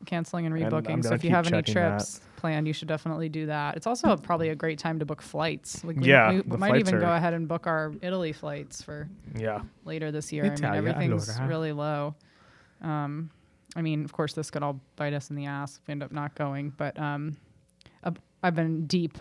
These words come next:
Speaker 1: on Reddit about it, and there are a lot of people there
Speaker 2: Deep.
Speaker 1: right now who say, like, everything is, you know, other than, like, some big attractions, like some museums, everything's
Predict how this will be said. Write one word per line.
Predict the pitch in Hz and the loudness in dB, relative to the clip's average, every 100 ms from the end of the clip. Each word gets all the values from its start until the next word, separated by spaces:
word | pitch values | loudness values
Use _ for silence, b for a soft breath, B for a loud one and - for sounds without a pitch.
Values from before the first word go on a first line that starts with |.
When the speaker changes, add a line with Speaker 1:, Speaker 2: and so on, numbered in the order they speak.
| - | -2
Speaker 1:
on | 156 151 | 0 2
Reddit | 156 151 143 | 2 2 0
about | 143 147 147 | 0 0 0
it, | 147 151 | 0 0
and | |
there | 156 | 2
are | 156 | 4
a | |
lot | 170 185 | 4 4
of | |
people | - 160 165 | 2 0 2
there | 156 156 | 4 4
Speaker 2:
Deep. | 156 | 2
Speaker 1:
right | 151 | 0
now | 175 196 175 | 2 4 4
who | 165 | 4
say, | 165 160 151 151 b b b b b b b - | 2 0 0 -2 b b b b b b b -6
like, | 147 143 - _ _ _ - | -6 -6 -14 _ _ _ 0
everything | 160 165 165 165 156 | 2 2 2 0 0
is, | 156 147 - | -2 -4 -6
you | 160 | -4
know, | 151 151 - _ _ _ - | -4 -6 -8 _ _ _ 0
other | 180 170 | 2 2
than, | 160 165 | 0 -2
like, | 151 - | -4 -2
some | 160 | -2
big | 151 156 | 0 0
attractions, | 151 - 151 - - 147 151 | -2 -2 -4 -4 -4 -4 -4
like | 147 | -6
some | - 147 | -4 -2
museums, | 143 143 156 143 147 | 0 0 0 0 -2
everything's | 147 151 151 156 | -2 -2 -2 -4